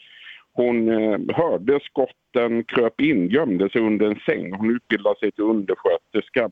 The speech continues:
på den här skolan och, och, eh, för henne var ju läget nu förtvivlat. De var tjugotvå klasskamrater i hennes klass.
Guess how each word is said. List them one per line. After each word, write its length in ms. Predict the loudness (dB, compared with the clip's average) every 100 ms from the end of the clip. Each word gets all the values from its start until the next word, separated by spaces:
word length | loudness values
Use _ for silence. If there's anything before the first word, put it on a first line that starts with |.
| -4
på 120 | 0
den 220 | 0 0
här 140 | -2 -4
skolan 560 | -4 -2 0 0 0
och, 240 | -2 -2 -4 -16 _ -20 -20 -20 _ _
och, 500 | -2 -2 -4 -2 0
eh, 360 | 2 2 0 -2 -4 -4 -4 -4 -6 -8 -14 -18 -14 -12 -10 -4
för 140 | -2
henne 380 | -2 -2 0 0
var 140 | 2
ju 120 | 2 2
läget 420 | 2 2 -2 0
nu 200 | 0 0
förtvivlat. 800 | -2 -6 -2 -2 0 0 -2 -2
De 180 | -2 0
var 100 | -2
tjugotvå 800 | -2 -2 -2 -8 -4 0 2 0
klasskamrater 1080 | -2 -4 -4 -4 -4 0 0 -2 _ -2 0
i 100 | 0
hennes 300 | 0 -2 -6
klass. 360 | -2 0 -2